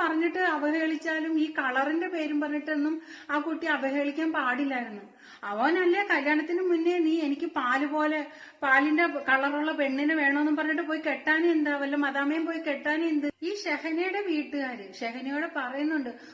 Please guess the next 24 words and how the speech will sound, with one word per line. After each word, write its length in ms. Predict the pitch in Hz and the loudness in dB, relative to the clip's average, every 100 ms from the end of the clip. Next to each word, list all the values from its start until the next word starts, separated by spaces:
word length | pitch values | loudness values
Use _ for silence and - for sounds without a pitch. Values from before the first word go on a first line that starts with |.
| - | -8
"മോളെ, 240 | 269 285 339 | -2 2 2
നീ 220 | 339 330 330 | 2 2 2
പഠിക്ക്, 600 | 262 240 247 294 247 202 | 0 0 -6 -6 -6 -8
നിന്നെ 240 | 220 240 285 | -8 -4 -2
വേണ്ടാത്തവനെ 760 | 262 254 269 269 285 294 311 | -2 -2 -2 -2 -2 0 0
നിനക്കും 520 | 302 262 269 - 381 | 0 0 -4 -6 -4
വേണ്ട, 300 | 349 277 254 220 - - - - | -2 -2 -4 -6 -8 -20 -18 -6
നീ 140 | 262 | -2
പഠിച്ച് 440 | 294 277 254 269 339 | 0 0 0 -2 -2
നല്ലൊരു 400 | 302 262 294 349 | -2 -2 -2 -2
ജോലി 460 | 269 262 285 339 | 0 0 0 0
നേട്, 420 | 359 285 233 208 214 | 0 -2 -2 -8 -8
നമുക്ക് 280 | 226 247 | -10 -4
ഇവനെ 240 | 285 277 302 | -4 -2 -2
ഡിവോഴ്സ് 520 | 247 247 254 285 330 | -4 -6 -4 -4 -4
ചെയ്യാം, 420 | 311 262 254 202 - - - - | -6 -6 -8 -10 -12 -20 -20 -10
നമുക്ക് 260 | 254 262 311 | -6 -4 -2
ഇവനെ 260 | 320 320 | 0 2
വേണ്ട" 480 | 339 285 262 294 311 285 - 247 | 2 0 0 0 0 -2 -4 -6
എന്ന് 260 | 269 302 | -2 0
ആ 100 | 302 | 0
പെൺകുട്ടിയോട് 640 | 302 311 269 302 302 339 359 339 | 0 -2 -2 -4 -2 -2 -2 -2
പറഞ്ഞു 320 | 269 269 320 | -4 -2 -2
കൊടുക്കുന്നുണ്ട്. 720 | 330 339 349 330 285 240 | -2 -2 -2 -2 -2 -4